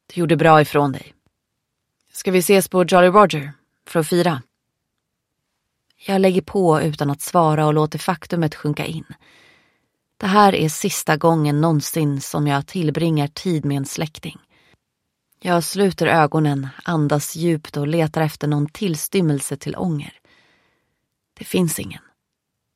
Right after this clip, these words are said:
Tick, tick, tick. Ljudet hackar sig fram i tystnaden och klöser mitt sinne.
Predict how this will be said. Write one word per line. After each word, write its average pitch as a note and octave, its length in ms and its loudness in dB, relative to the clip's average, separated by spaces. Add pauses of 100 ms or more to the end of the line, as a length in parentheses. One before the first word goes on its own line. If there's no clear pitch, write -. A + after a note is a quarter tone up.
(680)
Tick, - 460 -16 (1000)
tick, - 500 -16 (1000)
tick. - 480 -16 (1000)
Ljudet D3+ 480 0
hackar - 380 -6
sig D3+ 160 -4
fram D3+ 340 0
i D3 40 -2
tystnaden D3+ 840 -4
och - 400 -20
klöser F3 500 0
mitt D3 200 -2
sinne. D#3 400 -2